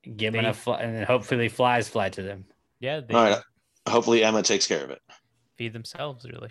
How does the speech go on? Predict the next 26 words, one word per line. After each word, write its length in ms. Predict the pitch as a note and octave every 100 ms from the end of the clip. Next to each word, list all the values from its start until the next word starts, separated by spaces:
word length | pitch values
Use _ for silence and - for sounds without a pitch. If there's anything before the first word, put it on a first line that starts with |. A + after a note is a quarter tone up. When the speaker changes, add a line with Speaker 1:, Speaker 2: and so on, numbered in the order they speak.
| _
Speaker 1:
Should 220 | - D#3
we, 140 | D3+
for 160 | D#3 E3+
the 100 | E3
Gravies 440 | B2+ C3+ D3 D#3 D#3
Awards, 320 | D#3 E3 -
should 80 | C3
we 60 |
just 160 | B2+ -
give 100 | C3+
out 140 | C3 G#2+
Venus 260 | A#2+ A2+
flytraps 520 | - G#2 G#2 A#2 A2+
this 200 | - A#2
year 260 | B2 B2 A#2+ -
since 160 | A2+ -
they're 100 | G#2
cheap? 260 | A2 B2 - -
Speaker 2:
<laughs> 60 | C#3 _ _ _ _ _ _ _ _ _ _ _ _ _ _ _ _ _ _ _ _ _ _ _ _ _ _ _ _ _ _ _ _ _ - _ _ -
Speaker 3:
Not 140 | F#3+ G#3
a 20 |
Speaker 1:
Here's 120 | A#3
Speaker 3:
bad 40 |
Speaker 1:
a 20 | A3+
Speaker 3:
idea. 120 | G3+
Speaker 1:
plant. 280 | F3+ D3+